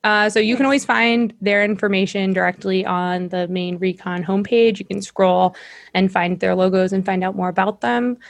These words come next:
Speaker 1: Um, but Buzzshot and Enigma Emporium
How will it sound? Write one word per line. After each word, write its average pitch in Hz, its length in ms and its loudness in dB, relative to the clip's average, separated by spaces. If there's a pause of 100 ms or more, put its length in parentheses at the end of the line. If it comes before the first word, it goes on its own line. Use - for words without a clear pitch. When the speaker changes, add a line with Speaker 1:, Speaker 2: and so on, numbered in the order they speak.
(240)
Speaker 1:
Um, 175 500 0
but 190 400 0 (680)
Buzzshot 220 420 2
and 208 160 2
Enigma 196 320 0
Emporium 185 920 0